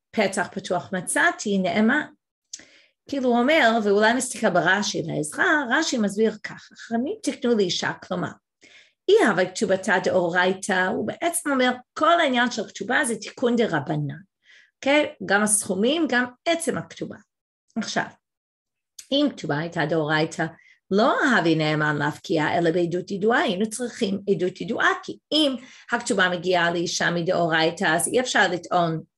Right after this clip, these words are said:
איזשהו טיעון שאנחנו רוצים. אבל כתובתה, חכמים תקנוה, הם אמרו והם אמרו, זה, שוב, כן, זה משפט מעניין, הם אמרו והם אמרו, מה זה אומר?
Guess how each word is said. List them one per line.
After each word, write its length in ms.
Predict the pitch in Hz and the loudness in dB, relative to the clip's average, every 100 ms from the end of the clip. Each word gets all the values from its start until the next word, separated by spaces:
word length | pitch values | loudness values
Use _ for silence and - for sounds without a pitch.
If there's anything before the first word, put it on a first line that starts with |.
| - | -4
איזשהו 360 | 196 196 - 175 | -2 -2 -4 -6
טיעון 340 | - 175 170 | -4 -4 -4
שאנחנו 380 | 170 160 160 - | -4 -4 -4 -6
רוצים. 440 | 151 156 - 320 - _ _ _ - - - | -6 -4 -2 -2 -4 _ _ _ -20 -20 -8
אבל 420 | 185 151 156 302 453 339 339 _ _ _ | -4 -2 0 2 2 0 -4 _ _ _
כתובתה, 560 | - - 220 196 196 339 466 453 - | -8 -2 2 0 0 2 2 0 -4
חכמים 440 | 277 302 415 480 539 523 - - | -4 -2 -2 0 0 0 -4 -6
תקנוה, 520 | 339 - 247 214 175 - _ _ - | -6 -4 -2 -2 -2 -8 _ _ -4
הם 260 | - 330 | 0 2
אמרו 400 | 226 160 156 269 320 | 2 0 0 0 2
והם 240 | 349 359 | 2 2
אמרו, 500 | 392 392 440 427 427 _ - | 0 4 6 4 2 _ -6
זה, 180 | 269 269 - | -4 -2 -4
שוב, 260 | - 202 - - | -4 -4 -6 -4
כן, 200 | 202 208 | -2 0
זה 80 | 196 | -2
משפט 340 | 175 - 226 | -4 0 0
מעניין, 380 | 165 180 254 262 - | 0 -2 -4 -4 -6
הם 160 | 302 330 | -2 0
אמרו 240 | 339 285 254 | 0 0 2
והם 240 | 196 165 | 2 0
אמרו, 260 | 147 139 - | -2 -6 -10
מה 140 | 170 | -8
זה 140 | 180 - | -8 -8
אומר? 280 | - - | -12 -16